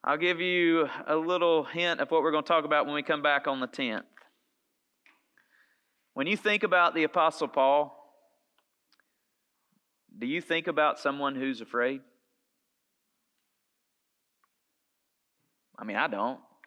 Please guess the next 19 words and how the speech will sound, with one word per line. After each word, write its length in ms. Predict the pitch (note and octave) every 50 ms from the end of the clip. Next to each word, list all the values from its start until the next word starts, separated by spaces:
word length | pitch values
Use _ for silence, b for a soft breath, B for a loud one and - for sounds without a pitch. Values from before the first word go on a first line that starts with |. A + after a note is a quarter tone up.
| _ _ _ _ _ _ _ _ -
I 100 | A#2+ C3
think 200 | - F3 D3+ C3+
about 240 | D3 C#3 C3+ C3+ -
somebody 380 | - C#3 C3 C3+ C3+ C3 C3
who's 180 | B2+ C3 A#2+ G#2+
brash, 760 | G2 G#2+ A#2 A#2+ A#2+ B2+ C3+ C#3+ C#3+ - - - - - - _ _ _ _ _ _ _ _ _ _ _ _ _ _ _ _ _ _
who 160 | - C3 C3+
will 120 | B2+ A#2+ A#2
speak 460 | - - - - D3 C#3+ C#3 C3+ C#3+
in 100 | C3+ B2+
any 200 | C3+ C#3 C#3 C3+
situation, 840 | - - C#3+ C3+ - - B2+ C3 C3 C3+ C#3 C3 - D3 C3+ B2+
stand 400 | A#2+ - - - C3+ C3 B2+ B2+
up 440 | C3 C3 C3 A#2+ - - _ _ -
to 180 | - B2 B2 B2+
anybody 560 | C3 C3 B2+ A#2+ B2+ B2 A#2+ A#2 A2+ A2 A2+
in 100 | A2+ A2+
any 160 | A#2+ A#2 A#2
circumstance. 920 | A#2 - B2+ A2+ - - G2+ - - - F#2+ F2+ D#2 - _ _ _ _